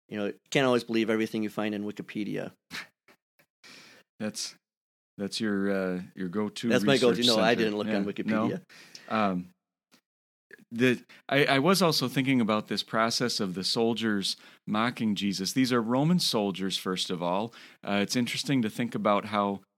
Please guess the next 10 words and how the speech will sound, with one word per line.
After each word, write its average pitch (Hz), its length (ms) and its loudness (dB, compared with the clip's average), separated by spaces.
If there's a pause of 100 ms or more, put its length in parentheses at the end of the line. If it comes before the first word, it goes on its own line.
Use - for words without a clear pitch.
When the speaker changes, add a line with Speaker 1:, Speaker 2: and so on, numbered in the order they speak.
(160)
Speaker 2:
uh, 107 160 -4
well, 120 220 -2 (840)
we 123 120 2
have 120 260 -2 (580)
no 123 180 2
proof - 400 -4
that, 113 340 -2
uh, 101 240 0
when 110 220 2
they 101 180 0